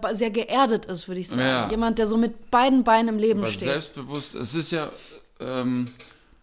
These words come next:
Speaker 1: Oder man sagt, jemand ist sehr reflektiert. Das sagt
Speaker 2: Ja,
Speaker 1: man auch
Speaker 2: das,
Speaker 1: sehr oft.
Speaker 2: das eher. Aber selbstbewusst, ähm, irgendwie hab ich das immer mit einer gewissen Form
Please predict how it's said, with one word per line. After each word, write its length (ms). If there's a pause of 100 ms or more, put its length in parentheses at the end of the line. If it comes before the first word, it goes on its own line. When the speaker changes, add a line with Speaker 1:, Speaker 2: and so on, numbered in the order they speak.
(140)
Speaker 1:
Oder 180
man 160
sagt, 240
jemand 220
ist 120
sehr 180
reflektiert. 760 (340)
Das 160
sagt 140
Speaker 2:
Ja, 240
Speaker 1:
man 20
auch 120
Speaker 2:
das, 120
Speaker 1:
sehr 160
oft. 100
Speaker 2:
das 180
eher. 320
Aber 260
selbstbewusst, 920
ähm, 500 (960)
irgendwie 960 (480)
hab 200
ich 80
das 200
immer 140
mit 200
einer 140
gewissen 600
Form 680